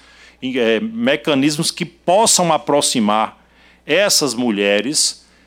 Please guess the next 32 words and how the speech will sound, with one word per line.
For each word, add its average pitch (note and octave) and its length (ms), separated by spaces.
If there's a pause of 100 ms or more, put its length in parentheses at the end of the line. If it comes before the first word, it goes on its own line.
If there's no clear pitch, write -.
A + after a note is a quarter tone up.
(120)
desse F3 520
olhar C3+ 320
de C#3+ 100
participar, D3 840
não A3 280
apenas D3 580
como C#3+ 340
alunas, D3 680
digamos A#2 400
assim, G#2+ 200
dos C3+ 200
cursos, C#3 340
para A#2+ 160
que - 140
esses - 260
cursos - 300
sejam A#2 280
contados G#2+ 680 (400)
a A2 100
fim A#2 160
de G#2+ 80
merecimento, A#2 560
mas G3+ 320
também D#3+ 460
que F#3 180
seja F3+ 300
incentivado D#3+ 720
cada F#3+ 420
vez C#3+ 300
mais G#2+ 460 (280)
a B2 140
participação D3 960